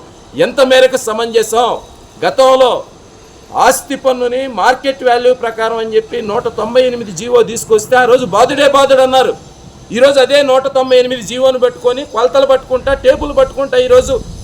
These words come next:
ఊరి మీద పడి నూట అరవై ఆరు టీములు ఏర్పాటు చేసి ప్రజల మీద ఈరోజు తీవ్రమైనటువంటి భారాలు మోపడం ఎంత మేరకు సమంజసం?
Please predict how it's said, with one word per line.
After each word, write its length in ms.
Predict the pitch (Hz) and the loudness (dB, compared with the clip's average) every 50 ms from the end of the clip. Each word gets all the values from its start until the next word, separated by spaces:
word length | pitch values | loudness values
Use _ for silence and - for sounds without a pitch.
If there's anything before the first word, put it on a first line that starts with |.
| - - | -10 -4
ఊరి 220 | - 269 320 320 311 | 0 0 2 2 2
మీద 160 | 302 285 285 | 2 2 2
పడి 280 | 285 277 269 254 269 | 4 4 2 2 2
నూట 240 | 254 240 240 247 247 | 2 0 -2 -2 -2
అరవై 220 | 247 247 240 240 240 | -2 -2 0 0 0
ఆరు 100 | 240 233 | -2 -4
టీములు 340 | - 233 254 294 285 277 | -6 -10 -10 -6 -2 -2
ఏర్పాటు 340 | 247 247 247 - 247 247 233 190 233 | -2 -2 -2 -2 -2 -4 0 0 0
చేసి 380 | 240 214 - - 247 233 185 - - - - - - | 0 0 0 -2 -2 -2 -4 -6 -10 -18 -18 -6 -2
ప్రజల 260 | 180 214 208 262 269 277 | -2 0 2 2 2 4
మీద 200 | 269 269 262 247 | 4 4 4 4
ఈరోజు 260 | 240 233 240 233 - | 4 4 2 0 -2
తీవ్రమైనటువంటి 760 | - 226 233 240 240 233 233 233 226 226 214 226 226 220 220 | -4 -4 -2 -2 -4 -4 -6 -8 -8 -8 -8 -8 -6 -6 -6
భారాలు 380 | 175 175 190 202 220 220 220 208 | -4 -4 -4 -2 -2 -2 -4 -2
మోపడం 340 | 202 196 196 - 208 214 | -2 -4 -6 -6 -6 -6
ఎంత 220 | 214 196 196 208 226 | -6 -6 -6 -6 -8
మేరకు 280 | 220 214 208 214 208 | -6 -6 -6 -6 -6
సమంజసం? 760 | 208 - 202 185 202 190 190 196 180 - - 190 208 196 170 | -8 -8 -8 -6 -6 -6 -6 -6 -6 -4 -4 -4 -2 -2 -4